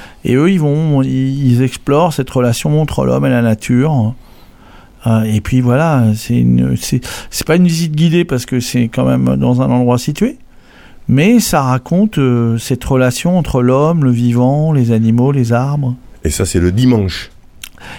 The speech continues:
Speaker 1: Euh, oui, je m'en,
Speaker 2: Ensuite,
Speaker 1: je m'en
Speaker 2: le,
Speaker 1: rappelle plus.
Speaker 2: le, le, oui, je, je vois le samedi trois et le dimanche
Speaker 1: Ah.
Speaker 2: quatre également. Il y a la compagnie Artemia.
Speaker 1: Euh, Salina.
Speaker 2: Sa-, Salina qui, euh, qui fait spectacle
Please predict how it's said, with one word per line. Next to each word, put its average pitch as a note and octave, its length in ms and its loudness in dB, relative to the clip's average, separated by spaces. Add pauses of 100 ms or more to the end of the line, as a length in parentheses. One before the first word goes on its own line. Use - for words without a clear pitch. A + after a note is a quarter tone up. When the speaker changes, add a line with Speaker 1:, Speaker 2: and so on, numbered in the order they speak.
(200)
Speaker 1:
Euh, A#2 180 2
oui, B2 220 2
je D#3 80 0
m'en, C#3 100 2
Speaker 2:
Ensuite, G3 280 -2
Speaker 1:
je - 120 -2
m'en B2+ 140 4
Speaker 2:
le, A#2+ 80 4
Speaker 1:
rappelle A#2+ 240 0
plus. C3 180 -6
Speaker 2:
le, C3+ 140 0
le, B2 360 2 (200)
oui, B2 220 2
je, A#2+ 160 0
je B2 160 0
vois E3 100 0
le E3 80 2
samedi C3+ 320 -4
trois D#3 240 -2
et - 20 0
le B2 120 2
dimanche B2+ 440 0
Speaker 1:
Ah. - 120 -20
Speaker 2:
quatre F3+ 240 -4
également. C3+ 320 -2
Il G3+ 80 -4
y F#3 40 -2
a C3+ 40 -2
la A#2 100 2
compagnie D#3+ 460 -2
Artemia. D#3 480 -2 (480)
Speaker 1:
Euh, B2+ 240 2
Salina. C#3+ 560 2
Speaker 2:
Sa-, G#3+ 80 0
Salina D#3+ 640 0
qui, D3 280 -2
euh, B2+ 200 4 (280)
qui B2 120 -8
fait D3+ 160 0
spectacle - 400 -4